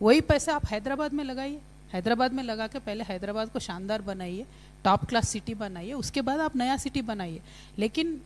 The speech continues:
ये सिर्फ एक रियल एस्टेट, अ, अ, क्या बोलते हैं, कॉरिडोर को डेवलप करने के लिए रेवंत रेड्डी साहब का कोशिश है।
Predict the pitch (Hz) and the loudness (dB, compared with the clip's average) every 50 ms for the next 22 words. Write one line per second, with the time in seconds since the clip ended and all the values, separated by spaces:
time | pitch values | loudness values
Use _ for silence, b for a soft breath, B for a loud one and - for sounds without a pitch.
0 | B B B B B 220 254 240 - - 285 294 - - 311 294 - 254 220 233 | B B B B B 2 2 2 4 2 0 0 2 0 -2 -2 -2 -2 -4 -2
1 | 240 247 262 247 - - 262 262 254 - - - - 240 220 214 208 196 190 185 | 0 0 0 -2 0 -2 -2 -2 -2 -4 -8 -6 -4 -2 -2 0 0 -2 -2 -2
2 | 180 175 175 - - - - - - - - - - - 185 180 175 - - 208 | -2 -4 -6 -8 -12 -18 -20 -20 -20 -20 -14 -6 -4 -2 0 0 -2 0 0 0
3 | 202 196 214 208 - 233 - - 208 190 202 233 220 247 240 240 - - 226 185 | 0 0 -2 -2 -2 -2 -2 0 2 2 4 4 4 4 4 4 4 2 0 2
4 | 190 185 185 226 247 247 - - 247 220 214 220 208 202 - - 202 196 202 240 | 2 0 2 2 2 0 0 -2 -2 -2 0 -2 -6 -6 -6 -6 -6 -6 -4 -4
5 | 311 330 277 233 208 202 196 190 - 208 208 190 208 - 208 196 - - - 208 | -6 -4 -4 -4 -4 -4 -4 -4 -2 -4 -2 -2 -2 -2 -2 -2 -2 -2 -4 -4
6 | 208 - 196 196 - - - - - 208 - | -2 -2 -4 -4 -2 -4 -4 -4 -4 -6 -6